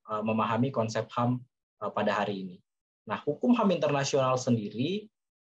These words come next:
itu karakteristiknya ada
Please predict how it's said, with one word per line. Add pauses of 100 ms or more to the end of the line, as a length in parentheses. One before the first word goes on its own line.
(180)
itu (220)
karakteristiknya (280)
ada